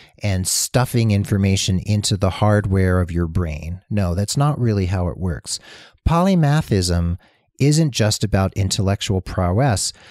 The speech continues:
There are different forms of intelligence, and I'm probably going to do an episode of The Nurse Keith Show about emotional intelligence, your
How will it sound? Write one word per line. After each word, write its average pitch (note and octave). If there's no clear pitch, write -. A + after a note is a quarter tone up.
There A2+
are A2
different C3
forms G2+
of F#2
intelligence, F#2
and A#2
I'm A#2+
probably A3
going A#2
to G#2+
do F#2
an F2+
episode F#2
of G2
The G2+
Nurse F#2
Keith G#2
Show F2+
about G2
emotional G#2+
intelligence, E2+
your G2